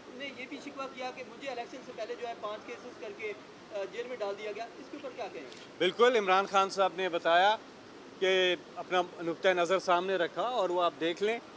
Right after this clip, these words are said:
Speaker 2: कि पाँच दिन में तीन cases उन्होंने कहा कि और सज़ाएँ दिलवा दी। और क्या हुआ, मतलब उन्होंने basically बताया किस तरह से उन्हें सियासी इंतकाम का निशाना बनाया गया है।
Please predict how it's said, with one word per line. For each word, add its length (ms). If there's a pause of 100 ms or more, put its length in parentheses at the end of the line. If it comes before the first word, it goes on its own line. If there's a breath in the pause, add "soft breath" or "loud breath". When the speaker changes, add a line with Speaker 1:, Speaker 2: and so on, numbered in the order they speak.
(280)
Speaker 2:
कि 80
पाँच 500
दिन 160
में 180
तीन 300
cases 540 (200)
उन्होंने 320
कहा 240
कि 120
और 140
सज़ाएँ 420
दिलवा 320
दी। 180 (720)
और 320
क्या 280
हुआ, 300 (220)
मतलब 200
उन्होंने 300
basically 380
बताया 180
किस 300
तरह 260
से 140
उन्हें 180
सियासी 380
इंतकाम 460
का 120
निशाना 340
बनाया 320
गया 260
है। 180